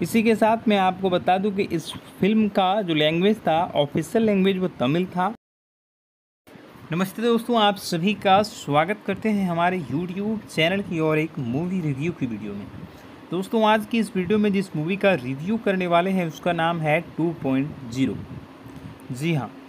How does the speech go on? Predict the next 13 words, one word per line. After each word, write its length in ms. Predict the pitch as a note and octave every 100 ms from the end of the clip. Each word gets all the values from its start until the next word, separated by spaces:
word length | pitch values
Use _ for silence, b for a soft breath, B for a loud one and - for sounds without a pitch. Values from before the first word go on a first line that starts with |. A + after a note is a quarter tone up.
| - - -
यह 240 | D3 G#3
रजनीकांत 840 | G3 F3 F3+ F#3+ F3+ F3+ G#3 G3+ -
और 360 | - D#3+ D3+ F3 - - - - - - - -
अक्षय 320 | D#3+ - A3+
कुमार 420 | A3 E3 D#3 F#3
के 140 | F3+ E3+
सबसे 360 | - D3 F3+
ज़बरदस्त 600 | B2 B2+ B2+ C3 G3+ G3
और 280 | - D#3 D3
धमाकेदार 720 | C#3 C#3+ D3 C#3+ A#2 C3+ E3
movie 380 | C3+ - C#3 E3+
में 120 | E3
से 160 | C#3+